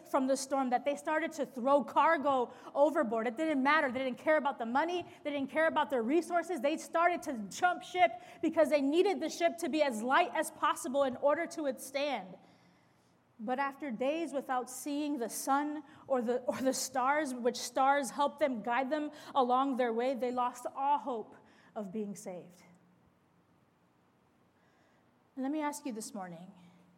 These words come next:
have you ever felt like you've lost all hope?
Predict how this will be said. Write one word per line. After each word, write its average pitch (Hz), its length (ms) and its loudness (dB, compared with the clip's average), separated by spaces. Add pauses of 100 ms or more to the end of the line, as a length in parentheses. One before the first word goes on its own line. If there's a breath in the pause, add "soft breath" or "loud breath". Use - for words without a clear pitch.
(1400)
have 220 180 -8
you 277 60 -6
ever 285 180 -6
felt 277 400 -10 (1400)
like 226 180 -10
you've 226 180 -10
lost 240 300 -6
all 247 120 -4
hope? 240 300 -14